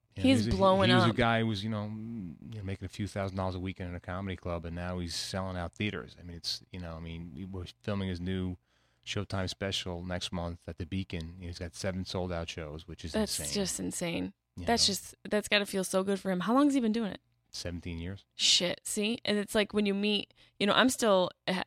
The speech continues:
Speaker 2: like, what, I've been doing it for twelve, almost twelve years now. But you meet comics that are younger, and they're that eagerness, and it's just like, you wanna be like, "Just enjoy it. There's
Speaker 1: It'll
Speaker 2: steps.
Speaker 1: happen.
Speaker 2: It'll
Speaker 1: Listen.
Speaker 2: happen. If you're good, it'll happen."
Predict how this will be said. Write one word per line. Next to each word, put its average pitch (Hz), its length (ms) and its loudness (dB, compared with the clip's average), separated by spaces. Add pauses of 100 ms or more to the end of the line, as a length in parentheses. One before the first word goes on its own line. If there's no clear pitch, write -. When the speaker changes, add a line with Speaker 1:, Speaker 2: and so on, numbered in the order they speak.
(140)
Speaker 2:
like, - 380 -2 (100)
what, 190 160 -2
I've 180 140 -4
been 175 120 -2
doing 170 160 -2
it 175 40 -8
for 190 120 -6 (300)
twelve, 180 240 -4
almost 190 240 -2
twelve 190 200 -4
years 214 220 -4
now. 240 260 -4 (380)
But - 220 4
you 208 120 4
meet 214 240 4
comics 202 320 4
that 196 100 6
are 190 80 6
younger, 190 540 6 (460)
and 202 160 6
they're 196 120 8
that 190 240 8
eagerness, 214 580 6
and 190 100 4
it's 185 120 4
just 202 160 4
like, 196 100 -4
you 214 60 6
wanna 208 160 6
be 202 100 4
like, 196 240 4
"Just 269 240 4
enjoy 285 500 8
it. - 220 0
There's 233 320 4 (480)
Speaker 1:
It'll 147 160 10
Speaker 2:
steps. - 360 10
Speaker 1:
happen. - 100 -2
Speaker 2:
It'll 311 140 8
Speaker 1:
Listen. 285 120 10
Speaker 2:
happen. 302 260 8
If 254 120 2
you're 262 80 4
good, 330 180 6
it'll 254 220 6
happen." 220 480 4